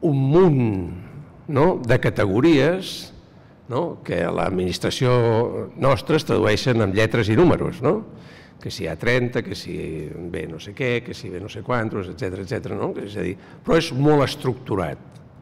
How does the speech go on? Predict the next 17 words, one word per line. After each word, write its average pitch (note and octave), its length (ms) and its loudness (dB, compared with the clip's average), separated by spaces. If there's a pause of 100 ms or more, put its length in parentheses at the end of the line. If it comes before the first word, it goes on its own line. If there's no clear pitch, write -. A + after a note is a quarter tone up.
eh? C#3+ 160 -4 (840)
I, B2 60 -2
per D3+ 200 0
tant, E3 220 0 (140)
és - 240 -6
una, C#3 180 0 (1040)
eh, G#2 280 -4 (480)
una A2 160 -6
estructura, D#3 680 -2 (420)
com G2+ 240 -6
deia, G#2 280 0
vertical, C3+ 640 -2 (300)
que F#3 140 4
el F3+ 200 6
que E3 220 4 (220)
provoca D#3 560 4 (1300)
és D#3 240 0